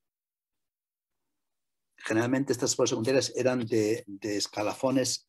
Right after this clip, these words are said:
inferiores a la, al, al, a la del marido, pero no de una categoría ínfima, por supuesto.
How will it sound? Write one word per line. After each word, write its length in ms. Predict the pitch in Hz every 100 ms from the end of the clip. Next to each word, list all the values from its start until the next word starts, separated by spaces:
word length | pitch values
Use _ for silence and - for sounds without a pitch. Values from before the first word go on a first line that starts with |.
| _ -
inferiores 1200 | 151 147 147 127 120 131 135 147 147 - - - _ _ _ _ _
a 160 | 92 98
la, 160 | 95
al, 480 | 98 98 101 104 110
al, 240 | 107 92 95 98
a 40 |
la 140 | 95
del 200 | 87 92
marido, 480 | 95 98 117 139 143 _ _ _ _ _
pero 540 | 110 104 107 101 104 98
no 280 | 107 120 120
de 80 |
una 180 | 113 113
categoría 500 | 107 95 98 98 104
ínfima, 560 | 98 101 95 95 80 -
por 140 | -
supuesto. 480 | - - - -